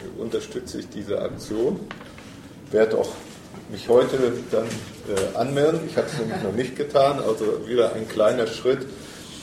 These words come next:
in Richtung Quorum und hoffe, dass das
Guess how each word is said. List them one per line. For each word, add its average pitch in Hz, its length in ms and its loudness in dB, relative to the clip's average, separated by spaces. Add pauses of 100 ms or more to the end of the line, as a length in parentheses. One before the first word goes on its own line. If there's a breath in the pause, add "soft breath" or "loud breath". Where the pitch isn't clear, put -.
(300 loud breath)
in 107 200 -2
Richtung 113 420 -2
Quorum 135 600 2 (520 loud breath)
und 110 160 -2
hoffe, 117 240 4
dass 113 200 2
das 107 260 2